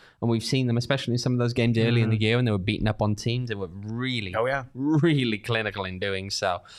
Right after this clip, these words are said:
Speaker 1: Uh, that's not what we've been seeing. That's not what we saw in them, um, on the weekend. It's not what we've seen from them really in the past few weeks. Monterey Bay really have been on that downward slide. And, uh, yeah, not, not great for them, but good news for Phoenix.
Speaker 2: Yeah,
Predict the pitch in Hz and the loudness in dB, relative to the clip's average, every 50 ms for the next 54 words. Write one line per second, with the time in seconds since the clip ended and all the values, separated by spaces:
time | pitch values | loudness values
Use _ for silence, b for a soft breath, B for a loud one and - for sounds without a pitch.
0 | B B B - 117 120 123 139 151 151 156 160 160 127 143 147 139 147 139 131 | B B B 0 0 2 2 0 0 0 0 0 0 0 0 0 0 0 0 0
1 | 135 135 135 131 127 - - 123 120 - 85 120 123 156 160 - 92 104 104 123 | 0 0 0 0 0 0 0 -2 0 0 -2 -2 -2 0 -2 -2 0 0 -2 -2
2 | 123 - - - - - - - 170 185 185 160 120 104 95 92 90 87 92 110 | -2 -2 -4 -4 -4 -4 -2 0 0 2 2 2 2 2 2 0 0 -2 -2 -6
3 | - _ _ _ _ _ _ _ - 107 101 98 98 98 98 98 101 101 101 104 | -8 _ _ _ _ _ _ _ -2 0 2 2 2 2 2 2 0 0 0 0
4 | 104 120 131 135 131 127 139 120 104 120 127 127 123 - - 131 127 127 123 127 | 0 0 0 0 0 0 0 0 0 0 0 0 0 0 0 0 0 2 2 0
5 | 120 120 120 117 120 120 117 120 117 110 110 - 117 113 113 110 - - - 113 | 0 2 2 2 2 2 2 2 2 0 2 2 2 2 2 2 -2 -2 -2 0
6 | 107 104 107 101 92 85 85 - - - 113 113 113 - 117 101 98 - 107 104 | 0 0 2 0 0 0 -2 -4 -4 0 0 0 2 2 0 0 2 2 2 2
7 | 101 101 107 110 117 123 123 123 120 113 107 B B B B B B 107 104 - | 2 2 2 2 2 2 2 2 2 0 -2 B B B B B B -4 -4 -2
8 | - 139 139 143 143 143 131 117 110 101 101 98 110 - 98 101 98 95 92 90 | 0 0 2 4 4 4 4 4 2 2 2 0 0 0 0 0 0 -2 -2 -4
9 | 90 - - - - - 117 110 107 107 104 104 104 107 - - b b b b | -4 -4 -4 -2 0 2 2 4 4 4 4 2 0 0 -2 -6 b b b b
10 | b b b - 110 113 113 113 117 117 117 117 117 117 117 117 117 113 110 113 | b b b 0 2 4 4 4 4 4 4 4 4 4 4 4 2 0 -2 -6
11 | - - 110 117 131 135 123 110 110 120 123 131 135 113 151 202 175 131 151 196 | -6 -2 0 2 2 4 2 2 0 2 2 2 2 2 2 0 2 2 2 2
12 | 202 160 - 151 143 180 190 160 135 131 131 127 120 123 123 117 - - - 127 | 2 2 0 0 2 2 2 2 2 2 2 2 2 2 0 0 -2 -6 -10 -4
13 | 127 139 139 139 127 123 120 120 117 - 107 - - 95 92 87 85 90 - 196 | 0 0 0 2 2 2 2 2 0 -2 -6 -2 -2 -2 0 -2 -4 -2 2 2
14 | 262 320 320 | 4 4 2